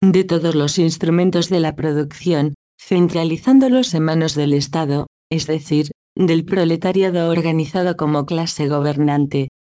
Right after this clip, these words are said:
y procurando fomentar por todos los medios y con la mayor rapidez posible las energías productivas. Claro está que, al principio, esto solo podrá llevarse a cabo mediante una acción despótica sobre la propiedad y el régimen burgués de producción,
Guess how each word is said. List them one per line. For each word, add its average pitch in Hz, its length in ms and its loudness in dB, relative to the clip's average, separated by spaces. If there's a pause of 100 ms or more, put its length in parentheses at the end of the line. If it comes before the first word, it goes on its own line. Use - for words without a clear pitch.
y 196 120 2
procurando 151 600 0
fomentar 151 580 0
por 160 180 -2
todos 180 320 0
los 156 200 0
medios 165 360 0
y 165 80 -4
con 175 180 -2
la 160 80 0
mayor 156 360 -2
rapidez 156 500 -4
posible 160 540 -2
las 156 260 -2
energías 165 640 -2
productivas. 135 920 -2 (240)
Claro 240 300 2
está 202 280 -2
que, 147 260 -2 (220)
al 160 160 0
principio, 147 680 0 (220)
esto 220 320 0
solo 165 360 -2
podrá 165 320 0
llevarse 151 480 0
a 196 60 -2
cabo 160 280 0
mediante 151 460 0
una 156 160 0
acción 180 380 0
despótica 160 600 -2
sobre 143 300 -2
la 139 160 0
propiedad 143 480 -2
y 160 140 0
el 147 80 2
régimen 254 560 2
burgués 151 380 0
de 156 120 -2
producción, 156 800 -2